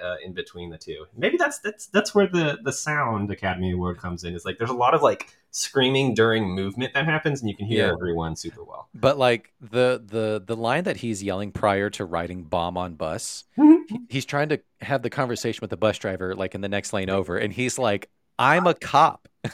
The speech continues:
Speaker 1: He,
Speaker 2: And it's
Speaker 1: he
Speaker 2: like,
Speaker 1: looks
Speaker 2: "Good
Speaker 1: and
Speaker 2: for
Speaker 1: sounds
Speaker 2: you."
Speaker 1: like a crazy person.
Speaker 2: Like, "Good for you. You're a cop. Whatever, dude. Fuck off."
Speaker 1: Yeah.
Speaker 2: "There's a bomb on your bus." <laughs>
Speaker 1: Yeah.
Speaker 2: And he's like, "What?" Oh my God. It's
Speaker 1: Like,
Speaker 2: so
Speaker 1: what does
Speaker 2: crazy.
Speaker 1: that mean?
Speaker 2: "I'm a
Speaker 1: Um,
Speaker 2: cop.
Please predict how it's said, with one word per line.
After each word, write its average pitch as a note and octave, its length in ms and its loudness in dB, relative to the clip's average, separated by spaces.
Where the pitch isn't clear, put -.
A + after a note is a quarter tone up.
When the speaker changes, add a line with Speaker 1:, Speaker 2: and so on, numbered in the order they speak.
Speaker 1:
He, F3+ 100 6
Speaker 2:
And F#3 140 8
it's D#3 80 0
Speaker 1:
he A3 60 8
Speaker 2:
like, D#3 140 10
Speaker 1:
looks F#3+ 300 10
Speaker 2:
"Good D#3 120 4
Speaker 1:
and D3+ 140 6
Speaker 2:
for - 60 2
Speaker 1:
sounds B2+ 260 4
Speaker 2:
you." A#2+ 40 4
Speaker 1:
like A2 80 2
a A2 60 -2
crazy F2+ 240 0
person. - 240 -14
Speaker 2:
Like, G#2+ 240 0
"Good C3 240 2
for D3+ 140 -6
you. C#3 340 -2
You're A2+ 180 0
a A#2 60 0
cop. G#2 360 -2
Whatever, F#2 580 -2
dude. F2+ 200 -6
Fuck A2+ 240 -4
off." G2+ 300 -8
Speaker 1:
Yeah. - 160 -4
Speaker 2:
"There's D3 300 8
a C#3 100 8
bomb C3 380 6
on G2+ 120 0
your F#2 160 -6
bus." - 460 -4
<laughs> - 400 -8
Speaker 1:
Yeah. - 120 -8
Speaker 2:
And D#4 120 2
he's C4 200 -2
like, G3 200 4
"What?" F4 440 4
Oh B2+ 120 -8
my F#2+ 120 -10
God. E2 320 -12
It's - 80 -10
Speaker 1:
Like, C3+ 120 2
Speaker 2:
so G2 100 -4
Speaker 1:
what - 140 2
does - 100 2
Speaker 2:
crazy. - 80 -6
Speaker 1:
that - 200 0
mean? A2+ 760 2
Speaker 2:
"I'm B2+ 180 2
a D3+ 120 0
Speaker 1:
Um, - 40 -6
Speaker 2:
cop. A#2+ 280 4